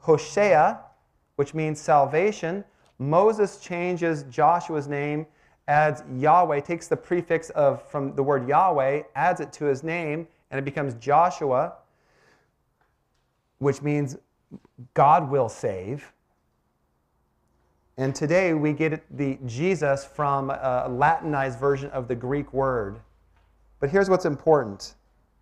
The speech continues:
It's one of the most common names ever. It's as common as Brian or Mike. It's not a unique name.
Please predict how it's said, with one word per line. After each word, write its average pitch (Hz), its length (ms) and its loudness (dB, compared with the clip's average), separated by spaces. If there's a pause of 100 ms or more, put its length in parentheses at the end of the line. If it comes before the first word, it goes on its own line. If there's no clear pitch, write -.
(1120)
It's 214 160 -10
one 208 160 4
of 196 80 2
the 185 40 2
most 170 180 -2
common 214 560 0
names 185 420 0 (140)
ever. 151 400 0 (920)
It's 190 160 0
as 202 120 2
common 190 400 0
as 160 160 -2
Brian 165 720 -2 (320)
or 123 160 -2
Mike. 160 640 -2 (960)
It's 131 140 -10
not 214 180 -2
a 214 60 0
unique 175 500 -2
name. 160 460 -6